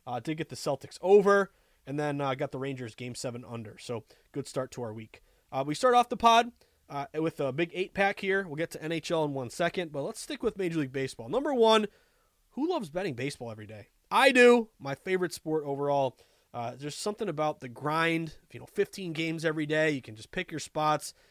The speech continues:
Uh, it's a really big analytics system-driven sport for me. We have this edge here with these, with these chalk favorites, uh, doing well. So,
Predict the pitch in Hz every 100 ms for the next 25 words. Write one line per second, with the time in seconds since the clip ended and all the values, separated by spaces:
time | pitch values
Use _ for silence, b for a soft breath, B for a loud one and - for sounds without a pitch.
0 | b - 131 - 143 123 143 180 147 135
1 | - 147 151 131 147 143 - 160 - 151
2 | 147 156 147 - 147 143 147 147 147 135
3 | b b b 120 139 131 127 - 131 113
4 | 127 123 120 110 - 117 117 - 135 113
5 | - 123 110 104 - b b b - 107
6 | 117 120 113 113 104 - 120